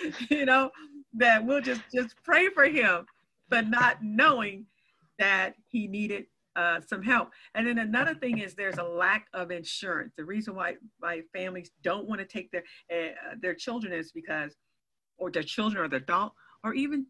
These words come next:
husbands or wives, there is insurance. You can take them in.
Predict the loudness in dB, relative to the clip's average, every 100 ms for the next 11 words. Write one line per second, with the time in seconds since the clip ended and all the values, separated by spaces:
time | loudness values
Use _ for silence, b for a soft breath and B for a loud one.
0 | _ -2 0 0 0 0 0 0 -2 -4
1 | b _ _ 2 2 4 0 0 0 0
2 | 0 2 4 6 4 -2 -6 -6 -2 -2
3 | -2 -6 -10